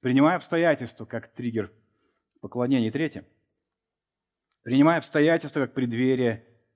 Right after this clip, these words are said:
объятий Господа. Это то, о чем мы с вами говорили в прошлый раз. Там, за всеми обстоятельствами, стоит Господь, и Он ждет,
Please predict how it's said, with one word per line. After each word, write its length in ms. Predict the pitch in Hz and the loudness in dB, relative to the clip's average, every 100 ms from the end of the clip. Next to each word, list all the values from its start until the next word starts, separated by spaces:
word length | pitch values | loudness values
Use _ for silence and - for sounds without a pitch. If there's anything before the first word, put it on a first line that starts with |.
| _ | _
объятий 520 | 120 117 117 107 107 | -8 -4 -2 -4 -8
Господа. 600 | 104 123 101 - 90 - _ _ _ _ - - - - - | -6 -4 -4 -8 -18 -18 _ _ _ _ -20 -20 -20 -20 -8
Это 200 | 151 156 | -2 0
то, 180 | 175 220 | 4 4
о 60 | 208 | 4
чем 220 | 202 180 | 2 2
мы 80 | 170 | 0
с 80 | |
вами 220 | 180 165 156 | 2 2 4
говорили 300 | 147 151 143 | 2 2 0
в 80 | |
прошлый 360 | - 139 - 135 | 0 -4 0 2
раз. 320 | 127 98 - - _ _ _ _ _ _ _ - | 2 -2 -8 -20 _ _ _ _ _ _ _ -4
Там, 300 | 156 151 113 | -2 0 -2
за 140 | 110 | -4
всеми 380 | 117 - 160 151 - _ _ _ _ _ _ _ _ _ | -8 -6 -2 -2 -4 _ _ _ _ _ _ _ _ _
обстоятельствами, 840 | 131 - 139 135 120 98 - 90 - _ _ _ _ _ | -14 -10 -8 -6 -8 -12 -14 -16 -16 _ _ _ _ _
стоит 340 | - - 131 135 | -18 -6 -4 -4
Господь, 540 | 123 - 120 87 - _ _ _ _ | -6 -8 -12 -12 -14 _ _ _ _
и 60 | 131 | -6
Он 140 | 117 | -6
ждет, 420 | 110 120 110 - | -4 -4 -6 -8